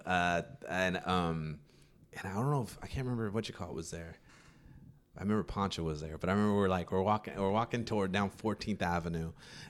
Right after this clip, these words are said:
and, um, and he was like, "Yeah, man, this, I'm gonna fight these Russians, this and that. Then I'm gonna fight this one Russian." And he was like, "I need some backup." And I'm like, "All right, cool."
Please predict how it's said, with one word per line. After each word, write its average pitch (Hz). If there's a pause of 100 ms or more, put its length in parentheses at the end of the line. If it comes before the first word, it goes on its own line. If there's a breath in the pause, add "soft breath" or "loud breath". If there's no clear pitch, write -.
(120)
and, 92
um, 80 (720)
and 92
he 101
was 87
like, 85
"Yeah, 131
man, 123
this, 117
I'm 113
gonna 117
fight 117
these 110
Russians, 120
this -
and 127
that. 120
Then 123
I'm 131
gonna 123
fight 117
this 110
one 127
Russian." 117
And 87
he 104
was 110
like, 110
"I 113
need 127
some 123
backup." 120
And 82
I'm 85
like, 80
"All 131
right, 123
cool." 127